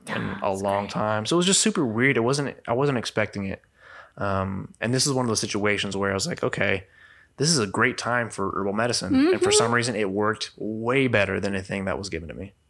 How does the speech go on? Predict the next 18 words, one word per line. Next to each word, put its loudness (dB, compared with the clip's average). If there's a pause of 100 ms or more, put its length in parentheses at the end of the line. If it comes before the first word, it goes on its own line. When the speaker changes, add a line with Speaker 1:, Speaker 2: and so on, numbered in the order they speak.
(500)
Speaker 1:
And -2
then 0 (540)
at -12
that 2
point 0
is -6
when -4
I -2
started -4
getting -6
over -4
it, -10 (180)
when -4
she -2
gave 0
me -4
the -10
stuff. -6